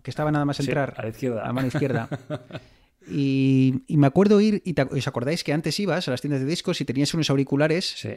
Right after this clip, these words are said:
Speaker 1: en los que tú te
Speaker 2: Sí.
Speaker 1: ponías y escuchabas, ¿no? Y le dabas al play y tal, cual, ¿no? Entonces, los chavales casi siempre íbamos a eso, aunque y tal. Entonces,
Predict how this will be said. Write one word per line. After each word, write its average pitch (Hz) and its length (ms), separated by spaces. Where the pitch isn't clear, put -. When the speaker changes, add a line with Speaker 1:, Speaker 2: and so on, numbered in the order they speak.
Speaker 1:
en 143 80
los 131 140
que 135 80
tú 101 100
te 147 60
Speaker 2:
Sí. 123 60
Speaker 1:
ponías 160 580
y - 260
escuchabas, 135 520
¿no? 143 80
Y 151 40
le 127 60
dabas 127 200
al 131 120
play 165 260
y - 20
tal, 156 280
cual, - 220
¿no? 143 140
Entonces, 143 420
los 143 220
chavales 190 340
casi 170 160
siempre 165 280
íbamos 151 260
a 151 60
eso, 165 200
aunque 131 340
y 123 120
tal. - 200
Entonces, 165 420